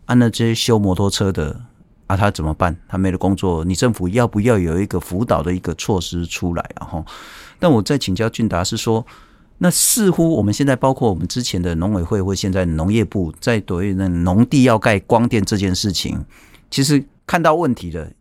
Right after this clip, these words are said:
也稍微开始在把关了，所以说超过一定面积的，其实都会要，要求审查等等的。可是我们确实没有一个很具体明确的，包括说社区，包括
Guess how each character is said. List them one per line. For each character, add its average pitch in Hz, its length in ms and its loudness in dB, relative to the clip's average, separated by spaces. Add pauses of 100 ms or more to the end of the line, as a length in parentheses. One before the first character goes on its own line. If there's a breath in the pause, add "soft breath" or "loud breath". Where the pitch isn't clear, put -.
也 98 100 -10
稍 143 300 2
微 110 180 2
开 123 160 -4
始 107 140 -6
在 107 160 -2
把 76 220 -6
关 98 260 -2
了， 76 160 -6
所 123 120 -6
以 117 80 -2
说 110 160 -6
超 113 160 -6
过 110 200 -6
一 - 20 -4
定 104 160 -4
面 104 180 -2
积 98 160 -8
的， 87 140 -6
其 95 160 -10
实 90 160 -12
都 92 160 -8
会 95 160 -8
要， 87 220 -6
要 104 180 -2
求 87 260 -8
审 76 280 -6
查 82 240 -8
等 95 300 -6
等 95 220 -6
的。 - 160 -16 (560 loud breath)
可 - 120 -6
是 - 120 -4
我 156 140 2
们 107 140 0
确 180 240 -2
实 110 200 -6
没 113 200 -2
有 117 120 -4
一 110 80 -8
个 98 240 -8
很 80 440 -10
具 160 260 -4
体 82 440 -8
明 95 300 2
确 127 300 -2
的， 85 260 -8 (440 soft breath)
包 156 180 4
括 156 240 -2
说 127 380 -4 (180)
社 143 380 0
区， 127 600 -6
包 123 240 -2
括 113 360 -4